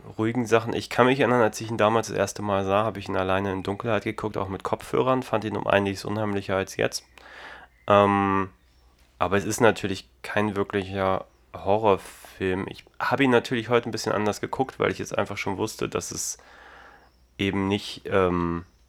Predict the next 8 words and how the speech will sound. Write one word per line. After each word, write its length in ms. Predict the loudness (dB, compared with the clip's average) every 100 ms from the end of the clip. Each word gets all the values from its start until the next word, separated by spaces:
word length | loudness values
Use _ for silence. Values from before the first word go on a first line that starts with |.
| _ _ _ _ _ _ _ _
gar 140 | -4
nicht 140 | -2 -2
so 180 | 0 0
übernatürlich 640 | 2 2 2 0 -4 -4
wird 360 | -2 -2 -2 -8 _ -10
über 160 | -2 0
weite 240 | 0 -2
Strecken. 460 | -8 -6 -6 -6